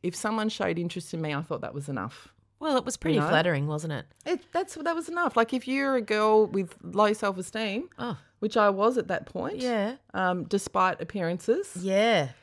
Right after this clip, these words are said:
Speaker 1: I was very confident and all that sort of stuff, but I didn't have good self-esteem, so I had no idea what I wanted. Whereas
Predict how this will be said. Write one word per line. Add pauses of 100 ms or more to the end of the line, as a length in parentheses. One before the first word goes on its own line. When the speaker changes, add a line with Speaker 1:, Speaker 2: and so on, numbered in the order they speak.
(140)
Speaker 1:
I
was
very
confident
and
all
that
sort
of
stuff,
but
I
didn't
have
good
self-esteem,
so
I
had
no
idea
what
I
wanted. (460)
Whereas